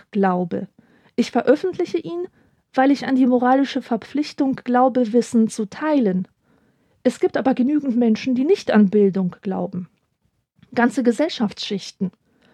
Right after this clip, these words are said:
Einzelne zelebrieren das sogar, indem sie immer wieder stolz behaupten, noch nie ein Buch zu Ende gelesen zu haben. In ihrem Umfeld waren Erzählungen verbreitet,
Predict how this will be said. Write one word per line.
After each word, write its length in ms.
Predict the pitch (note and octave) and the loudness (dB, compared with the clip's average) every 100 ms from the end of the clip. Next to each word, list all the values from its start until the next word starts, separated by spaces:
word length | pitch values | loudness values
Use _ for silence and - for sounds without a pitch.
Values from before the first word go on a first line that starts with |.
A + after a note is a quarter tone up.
| _ _ _ _ _ - | _ _ _ _ _ 0
Einzelne 560 | A3 C4+ D4+ C#4 C4 | 2 2 0 0 0
zelebrieren 640 | - B3 A#3+ - C#4+ F4+ | 0 0 0 2 -2 0
das 160 | A#3 G3+ | -2 -2
sogar, 400 | A3 G#3 G#3 - | -4 -2 -2 0
indem 240 | A3+ A3+ G#3+ | 2 2 0
sie 160 | - | 0
immer 220 | A#3 B3 | 2 2
wieder 180 | A#3 A#3 | 2 0
stolz 360 | - A#3 A#3 - | -2 -2 -2 -2
behaupten, 460 | A#3+ A#3 A#3+ - | -4 -2 -4 0
noch 140 | A3+ A3+ | 0 2
nie 140 | A#3 | 2
ein 180 | A3+ G3+ | 2 0
Buch 200 | B3+ - | 0 -6
zu 160 | - - | -8 -6
Ende 260 | D#4 C#4+ | -2 -4
gelesen 480 | - G3 F#3+ F3 G3 | -4 -4 -4 -2 -4
zu 220 | - F3 | -4 -8
haben. 280 | F#3 G3 F3+ _ _ _ _ _ _ _ _ _ _ _ _ _ - | -6 -2 -4 _ _ _ _ _ _ _ _ _ _ _ _ _ 0
In 120 | A#3+ | 2
ihrem 400 | B3 F#4 A4 D#4+ | 4 2 2 2
Umfeld 560 | A#3 A3 G3+ G3+ G3 G#3+ | 4 2 2 -2 0 0
waren 220 | B3 C#4 | 0 0
Erzählungen 800 | B3 A#3+ - C4+ D4+ F4 E4 D#4 | -2 -4 -4 0 0 0 -4 -6
verbreitet, 720 | D#4 D4 C4+ C#4+ D4+ D4 - | -8 -6 -6 -4 -4 -6 -10